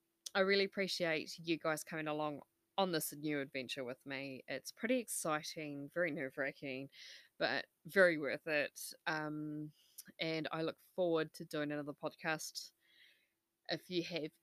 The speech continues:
any ideas, if you wanna be a host, um, go ahead and find me on Instagram or Facebook under Call Me Letty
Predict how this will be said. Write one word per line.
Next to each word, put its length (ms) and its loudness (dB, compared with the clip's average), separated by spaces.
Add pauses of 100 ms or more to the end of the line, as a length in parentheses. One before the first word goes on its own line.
(260)
any 420 4
ideas, 680 -4
if 180 -6
you 160 -2
wanna 440 4
be 200 2
a 120 2
host, 1000 -2 (280)
um, 560 -8 (1120)
go 220 4
ahead 340 2
and 120 -4
find 440 -2
me 320 -2
on 180 -6
Instagram 600 -8
or 160 -14
Facebook 340 -8 (100)
under 160 -10 (120)
Call 120 -12
Me 160 -8
Letty 320 -8